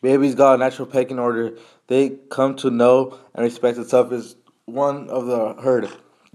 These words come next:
Looks like they're respecting him with a bunch of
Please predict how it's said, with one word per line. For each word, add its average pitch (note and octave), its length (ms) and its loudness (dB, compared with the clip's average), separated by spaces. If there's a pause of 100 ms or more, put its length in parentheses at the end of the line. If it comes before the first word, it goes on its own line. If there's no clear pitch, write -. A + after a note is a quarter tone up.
(640)
Looks C#3 240 0
like C3 220 2
they're B2+ 120 4
respecting C3 540 -2
him B2+ 260 -6
with B2 160 -10
a A2+ 80 -2
bunch C3+ 460 -2
of A#2+ 180 -10